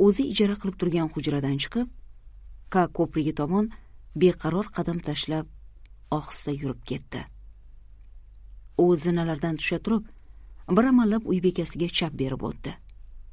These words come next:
Uning hujrasi besh qavatli baland binoning boloxonasida joylashgan bo'lib, odam turadigan joydan ko'ra ko'proq javonga o'xshashib ketar edi. Bu yerda uning yeyish-ichishi, kiyim-kechagiga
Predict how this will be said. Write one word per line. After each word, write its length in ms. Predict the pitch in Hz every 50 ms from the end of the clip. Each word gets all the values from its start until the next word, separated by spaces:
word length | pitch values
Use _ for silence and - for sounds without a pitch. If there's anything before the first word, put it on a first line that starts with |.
| - - - - - - - - - - - - - - - - -
Uning 240 | 196 208 220 214 208 -
hujrasi 460 | 208 190 202 202 208 202 - 262 262 - - - - -
besh 240 | 190 196 240 240 -
qavatli 320 | - 240 233 226 - 233 220 180
baland 240 | 196 196 202 208 208
binoning 420 | 185 170 170 175 175 180 190 190 - - - - -
boloxonasida 580 | 180 185 190 180 - 185 185 185 - - 160
joylashgan 480 | 147 156 143 143 - - - 151 147 151 151
bo'lib, 200 | 175 202 233 240 - - - - - - - - - - - - - -
odam 320 | 156 170 160 180 170 165
turadigan 480 | - 151 156 151 156 156 165 160 156 139
joydan 320 | 151 151 151 156 156 151
ko'ra 240 | - 170 175 196 185 - - - - - - 180
ko'proq 480 | 170 - - 190 196 190 - - - - - 143
javonga 400 | 190 180 175 185 190 185 175 175
o'xshashib 400 | 151 139 - - 143 139 - -
ketar 280 | - 143 139 - 120 117 113 95
edi. 180 | - 87 78 - - - - - - - - - - - - - - - - - - - - - - - - -
Bu 140 | 180 175 175
yerda 240 | 170 160 147 165 160 156
uning 240 | 156 160 160 160 147 - - - - - -
yeyish-ichishi, 840 | - 160 156 175 185 202 - - - 175 - - - - - 139 139 143 143 - - - - - - - - - - - -
kiyim-kechagiga 800 | - 175 165 185 208 208 - 214 214 - 185 170 143 143 139